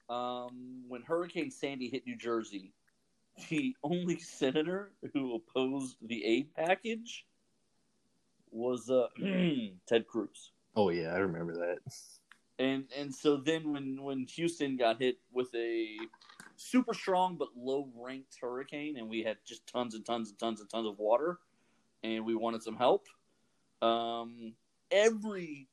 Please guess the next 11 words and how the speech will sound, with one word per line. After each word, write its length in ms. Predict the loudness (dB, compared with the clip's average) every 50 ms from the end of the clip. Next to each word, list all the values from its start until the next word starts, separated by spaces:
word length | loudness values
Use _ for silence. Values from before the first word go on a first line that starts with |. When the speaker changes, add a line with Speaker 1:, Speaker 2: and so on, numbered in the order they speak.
| _ _ _
Speaker 1:
single 720 | -20 -20 -20 -10 -6 -6 -6 -4 -6 -4 -2 -2 -2 -2
senator 640 | -6 -8 -8 -6 -6 -6 -6 -8 -10 -10 -10 -12 -14 _ _ _ _ _ _ _ _ _ _ -16
made 440 | -12 -8 -4 -2 0 0 0 0 0
a 180 | -2 -4 -6 -10 -6 -2
point 260 | 0 0 0 0 -4 -8 _ -10
to 160 | -6 -4 -4
compare 640 | -4 -4 -6 -10 -4 0 2 4 6 6 6 4 2 0 -6
the 60 | -10
Houston 500 | -10 -6 -4 -2 -2 -2 -2 -4 -4 0
aid 240 | 0 0 0 0 2
package 680 | 2 2 2 2 0 -2 -4 -4 -4 -6 -12 -14 -14